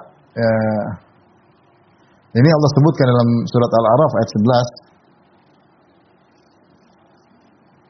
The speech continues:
Kata Allah Subhanahu wa taala,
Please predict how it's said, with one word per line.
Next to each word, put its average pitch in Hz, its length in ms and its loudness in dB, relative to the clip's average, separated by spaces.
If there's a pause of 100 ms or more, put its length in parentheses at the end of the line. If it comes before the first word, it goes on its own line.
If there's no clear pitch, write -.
(1600)
Kata 110 160 -2
Allah 135 160 0
Subhanahu 113 320 0
wa - 80 -4
taala, 139 200 2